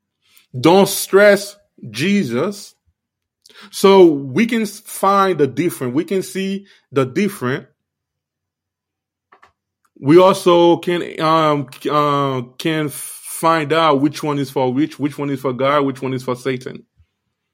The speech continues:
So I'm telling you today to be joyful. I don't know why God put that on my mind. Be joyful. My video is starting to get a lot of views.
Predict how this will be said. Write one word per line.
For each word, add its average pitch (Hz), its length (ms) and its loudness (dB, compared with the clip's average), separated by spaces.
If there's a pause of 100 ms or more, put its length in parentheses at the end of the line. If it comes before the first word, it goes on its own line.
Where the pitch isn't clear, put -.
(360)
So 147 180 4
I'm 139 160 4
telling 175 440 4
you 160 60 0
today 151 360 0
to 143 140 -8
be 127 160 -4
joyful. 127 480 -4
I 120 80 0
don't 135 160 -4
know 139 60 -4
why 139 400 -2
God 127 260 -2
put 127 200 -6
that 131 180 -2
on 127 80 -6
my 123 100 -8
mind. 131 460 -4 (340)
Be 139 380 2
joyful. 123 580 0
My 120 160 -2
video 143 540 0
is 139 100 -2
starting 123 300 -4
to 127 100 -8
get 123 160 -2
a 117 60 -4
lot 117 220 -2
of 113 140 -6
views. 143 500 2